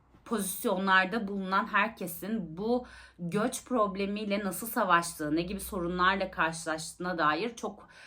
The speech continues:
e, ge-, farklı bakış açılarından, e, kaleme alınmış olması benim için en önemli, yani beni etkileyen en önemli faktör buydu ve çok severek okudum. Böyle, yani dramatize edilmeye, ajitasyon yapılmaya müsait hikayelerin,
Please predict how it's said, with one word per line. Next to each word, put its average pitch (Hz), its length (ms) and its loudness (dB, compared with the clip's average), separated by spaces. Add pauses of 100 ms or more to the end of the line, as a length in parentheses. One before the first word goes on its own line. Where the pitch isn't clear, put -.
(200)
e, 165 60 -2 (380)
ge-, 170 300 -4
farklı 190 520 2
bakış 202 260 -2
açılarından, 170 960 4
e, 156 300 -2
kaleme 165 340 0
alınmış 156 480 -2
olması 160 460 -2
benim 175 180 0
için 233 340 -8
en 180 100 -4
önemli, 160 360 2
yani 143 160 -2
beni 208 200 -2
etkileyen 160 360 -2
en 196 120 -4
önemli 160 340 2
faktör 165 580 -2
buydu 170 380 0 (300)
ve 175 60 -6
çok 202 180 -6
severek 180 500 -2
okudum. 220 460 0 (560)
Böyle, 359 840 2
yani 196 320 2
dramatize 233 640 2
edilmeye, 226 520 2
ajitasyon 196 560 0
yapılmaya 262 540 0
müsait 220 600 0
hikayelerin, 208 720 2